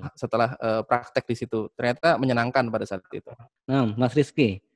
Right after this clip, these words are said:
Speaker 2: Ya.
Speaker 1: sekarang kita
Speaker 2: Ya.
Speaker 1: sudah ada di titik antum akan merintis usaha yang akan jadi besar ini.
Speaker 2: Hmm.
Speaker 1: Nah,
Speaker 2: Hmm.
Speaker 1: ini, eh, apa kendala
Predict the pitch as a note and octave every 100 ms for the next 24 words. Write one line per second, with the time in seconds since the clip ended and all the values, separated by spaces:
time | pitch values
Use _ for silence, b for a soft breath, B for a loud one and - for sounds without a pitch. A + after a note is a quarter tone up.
0 | _ _ A3 A2 - C3 C#3+ F3 E3 D#3+
1 | E3+ D3 C3 C3 C3+ D3+ B2+ A#2+ C3+ A#2+
2 | A#2 D3 D3 B2 A#2+ A#2 A2 G2+ C#3+ -
3 | A2 G#2 G#2 B2 A2+ A#2 A2 A2 G#2+ A2
4 | A2 G#2+ - G#2+ G2 F2+ _ _ _ _
5 | _ B2 A#2 A#2 - - A#2 G#2+ B2+ D#3+
6 | - _ _ A#2+ A#2+ - C3+ - F#3 E3
7 | C3 B2+ B2+